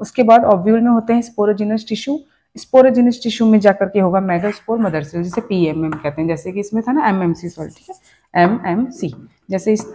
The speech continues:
इसमें था ना उसी तरीके से इसमें होगा। Next आ जाता है megaspore tetrad। अब megaspore tetrad तो चार cell हो गए,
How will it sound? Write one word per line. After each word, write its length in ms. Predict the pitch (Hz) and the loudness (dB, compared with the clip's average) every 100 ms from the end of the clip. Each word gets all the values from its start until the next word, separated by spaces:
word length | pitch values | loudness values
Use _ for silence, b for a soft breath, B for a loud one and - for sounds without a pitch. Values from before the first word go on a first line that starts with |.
| - | -16
इसमें 260 | - 247 | -4 -2
था 100 | 254 | 0
ना 100 | 302 | 0
उसी 240 | 339 247 233 | 0 0 4
तरीके 300 | 208 180 180 | 4 4 0
से 100 | 196 | -2
इसमें 200 | - 165 | -2 -4
होगा। 240 | 151 156 b b - | -4 -6 b b 2
Next 260 | 240 254 262 | 4 6 4
आ 40 | |
जाता 220 | 233 226 | 4 2
है 140 | 254 262 | 2 2
megaspore 580 | 202 208 214 - 226 240 | 2 2 0 2 0 2
tetrad। 380 | 156 - 147 143 B B - | 0 0 -2 -2 B B -4
अब 80 | |
megaspore 540 | 196 190 233 233 262 262 | 0 0 -2 -2 0 2
tetrad 440 | 220 - 247 247 | 2 0 -4 -2
तो 80 | 302 | -2
चार 280 | 302 202 175 | 0 2 0
cell 220 | 175 151 | 0 -2
हो 100 | 143 | -2
गए, 120 | 143 | -4